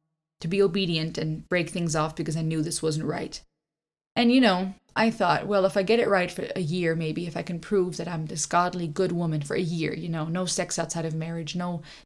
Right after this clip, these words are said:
dating, no crap, then maybe God will bring me my husband. And as God is in his goodness and faithfulness, three weeks later, after a few weeks of, uh, just a lot of me time, just God and me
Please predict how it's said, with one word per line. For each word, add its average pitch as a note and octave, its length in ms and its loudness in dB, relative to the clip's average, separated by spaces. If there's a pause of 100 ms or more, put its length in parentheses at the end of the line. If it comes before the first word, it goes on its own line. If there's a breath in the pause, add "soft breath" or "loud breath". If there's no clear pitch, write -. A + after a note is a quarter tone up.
(120)
dating, E3+ 500 2
no E3+ 340 0
crap, - 440 -4 (480)
then F3+ 180 4
maybe E3+ 380 2
God F3 260 2
will E3+ 80 -2
bring E3+ 220 -2
me E3 60 -2
my D#3 120 0
husband. D#3+ 520 -4
And D#3+ 200 -6 (640 loud breath)
as G#3+ 200 4
God G#3 380 6
is G#3 360 6
in F#3+ 80 2
his F3+ 180 -2
goodness F#3+ 500 2
and E3+ 220 -2
faithfulness, F3+ 840 -2 (360 loud breath)
three A#3 320 6
weeks A#3 300 2
later, G#3 460 4 (1120)
after F3+ 380 0
a - 100 -2
few G#3+ 220 0
weeks G3+ 300 -2
of, F3 220 -4
uh, - 340 -14
just - 280 -4
a - 60 -6
lot F#3 160 4
of E3 300 -4 (800)
me G3+ 220 4
time, D#3+ 400 -4
just F#3 240 -8
God G#3 260 4
and E3+ 120 0
me D#3 260 -2